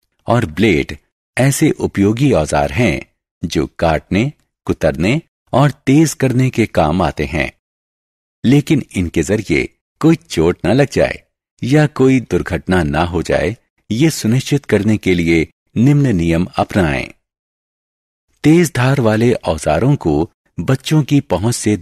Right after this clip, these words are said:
दूर रखा जाना चाहिए। इनका इस्तेमाल बच्चे तभी करें जब बड़े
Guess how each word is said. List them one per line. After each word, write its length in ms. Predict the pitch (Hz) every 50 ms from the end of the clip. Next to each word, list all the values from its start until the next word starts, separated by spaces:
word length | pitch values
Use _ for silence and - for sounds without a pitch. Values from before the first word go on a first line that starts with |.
| -
दूर 260 | - 92 85 78 69 87
रखा 260 | 104 117 - - 95
जाना 280 | - 82 71 71 73
चाहिए। 520 | 73 - - 71 69 71 - - 73 60 - _ _ _ _ _ _ _ _ _ _ _ _ _ -
इनका 300 | - 80 80 78 - 76
इस्तेमाल 520 | 73 - - - 78 76 71 80 104 131 - _ _ _ _ _ -
बच्चे 340 | - 110 139 - - - 165 - _ -
तभी 240 | 165 - - 117
करें 380 | 113 - 123 127 147 131 76 64 - _ _ _ _ -
जब 340 | - 90 - 87 78 69 - -
बड़े 300 | 107 117 101 78 65 62